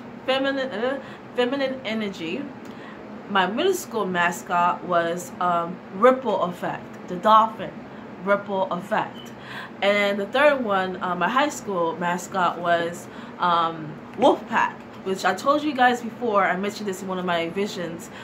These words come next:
There's something about wolves, werewolves, um, 'cause I actually had a vision about me, you know, shape-shifting into a wolf.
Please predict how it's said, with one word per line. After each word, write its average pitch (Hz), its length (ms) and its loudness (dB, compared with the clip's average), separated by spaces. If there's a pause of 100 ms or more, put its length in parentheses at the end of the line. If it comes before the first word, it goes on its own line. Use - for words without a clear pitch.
There's 196 140 -4
something 269 340 -2
about 226 400 4
wolves, 170 580 -2
werewolves, 180 800 -2 (340)
um, 165 340 0 (220)
'cause 190 120 -8
I 170 80 6
actually 233 240 2
had 226 100 4
a 196 80 -2
vision 208 300 -2
about 175 300 -2 (280)
me, 180 300 -2
you 175 200 -8
know, 160 140 -6
shape-shifting 175 760 -8
into - 180 -10
a 156 40 -6
wolf. 185 320 0